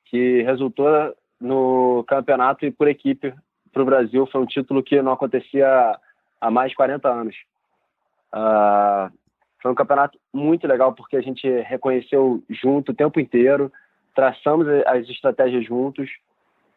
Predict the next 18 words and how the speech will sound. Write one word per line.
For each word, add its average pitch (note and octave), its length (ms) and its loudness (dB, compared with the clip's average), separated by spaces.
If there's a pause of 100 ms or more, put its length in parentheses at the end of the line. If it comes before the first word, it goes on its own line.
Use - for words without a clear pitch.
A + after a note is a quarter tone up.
Ah, A2+ 360 4
isso A#2 180 -6
fez C3+ 220 -4
muita C#3+ 400 0
diferença B2+ 720 -2
no B2 140 -2
resultado B2 420 -2
geral A#2+ 280 2
por B2 120 -6
equipe. C#3 640 -4
Em B2+ 120 -6
vez C3+ 200 0
de C#3 60 -10
cada C#3 280 0
um C#3+ 120 -4
tá C#3 260 2
competindo C3 460 -12
por B2+ 180 -16